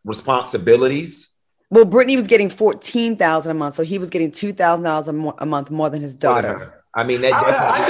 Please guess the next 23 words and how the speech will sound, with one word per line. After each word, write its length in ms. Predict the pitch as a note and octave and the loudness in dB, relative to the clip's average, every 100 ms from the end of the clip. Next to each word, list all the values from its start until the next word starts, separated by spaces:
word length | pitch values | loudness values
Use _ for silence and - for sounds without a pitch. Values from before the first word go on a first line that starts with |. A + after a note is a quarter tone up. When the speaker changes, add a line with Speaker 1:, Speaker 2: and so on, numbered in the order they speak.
| D4+ | 2
Speaker 3:
think 20 | |
I 140 | A#3+ - | 2 2
would 80 | A#3 | 0
probably 220 | F3 E3+ | 0 0
have 100 | - | 0
to 80 | C3 | -2
see 280 | - F3 | 0 0
that 280 | D3+ D3 D3 | 2 0 0
in, 280 | C3 B2+ A#2+ | 0 0 -2
in 180 | C3 A#2+ | -4 -4
court 320 | - C#3+ A2+ | -2 -2 0
documents. 400 | C3+ C3 C3+ B2+ | -2 -2 -4 -2
I 140 | D3 - | -2 -2
don't 140 | - | -2
know. 320 | C#3 C3 B2+ B2+ | 0 0 -2 -2
I 80 | F#3 | -2
don't 180 | - D3 | 0 0
know 220 | C#3+ C3 | 0 0
what 400 | A#2 C3+ C3+ - | 0 0 -2 -2
that 220 | C3+ B2+ | -2 0
is, 240 | B2 C3 - | 0 0 0
but 200 | D3 C#3 | -4 -2
do 340 | G3 G#3 C3+ | 0 0 -4